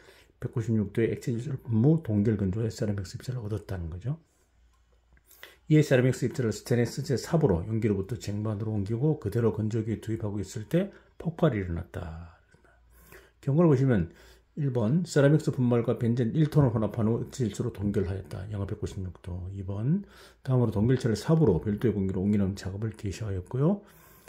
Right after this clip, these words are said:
예, 일월 십칠일 두 시 십오 분에 돌연 폭발이 일어났다는 거죠. 원인은 액체 질소 온도에서 공기 중의 산소, 산소의, 에,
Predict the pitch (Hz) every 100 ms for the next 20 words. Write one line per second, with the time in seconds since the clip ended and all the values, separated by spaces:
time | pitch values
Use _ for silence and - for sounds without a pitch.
0 | - _ - 107 104 104 - - 101 95
1 | - - 98 107 - 101 104 104 - 113
2 | 104 - - 107 90 80 - - 80 82
3 | - _ _ - 113 117 160 208 - -
4 | _ - - - _ 156 151 160 143 131
5 | 113 117 104 92 90 92 107 - 127 123
6 | 117 101 - 120 110 101 87 127 113 117
7 | 104 117 120 120 120 107